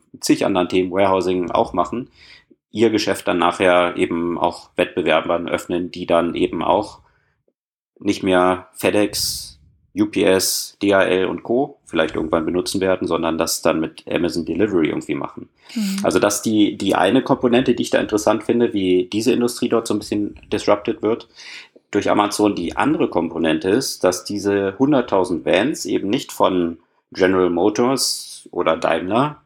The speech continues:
Speaker 1: oder Volkswagen bestellt wurden, sondern von einem Unternehmen Rivian. Ich weiß nicht, ob du schon von Rivian, äh, schon mal gehört hast.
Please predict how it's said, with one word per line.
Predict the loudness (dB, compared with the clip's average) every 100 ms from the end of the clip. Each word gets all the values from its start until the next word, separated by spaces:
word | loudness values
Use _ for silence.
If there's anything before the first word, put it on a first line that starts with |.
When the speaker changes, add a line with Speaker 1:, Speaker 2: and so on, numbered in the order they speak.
| -8
Speaker 1:
oder | -2 0 0
Volkswagen | 0 -2 0 2 2 0 -10 _ _ _
bestellt | -6 0 0 0
wurden, | -6 -6 -10 -10 _ _ _ _ _
sondern | -2 2 4 2
von | 0 0 2
einem | 2 4
Unternehmen | 2 2 2 4 2 2 -4 -10 _ _ _ 0
Rivian. | 0 2 4 4 0
Ich | -2
weiß | -2 0
nicht, | -2
ob |
du | -4
schon | -4 -6
von | -2 -4 0
Rivian, | -2 2 2 2 -2
äh, | -2 -2
schon | -2 -2
mal | -2
gehört | 2 0 0
hast. | -6 -8 -20